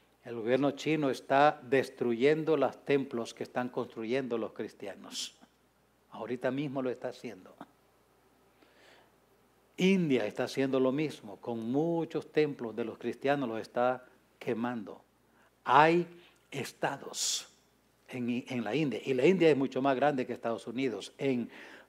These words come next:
población. Hay estados completos en la India donde no hay ni un solo templo,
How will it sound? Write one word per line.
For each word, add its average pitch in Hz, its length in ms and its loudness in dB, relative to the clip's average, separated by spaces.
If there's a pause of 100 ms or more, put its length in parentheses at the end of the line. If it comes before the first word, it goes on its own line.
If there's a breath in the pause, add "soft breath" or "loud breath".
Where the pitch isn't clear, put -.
población. 110 800 -4 (1120 soft breath)
Hay 175 280 10
estados 165 720 0
completos 143 760 -2
en 135 80 0
la 123 100 -2
India 127 480 -6 (920 soft breath)
donde 120 320 -6
no 127 260 0
hay 139 140 2
ni 123 180 0
un 143 280 -2
solo 127 300 -4
templo, 104 460 -8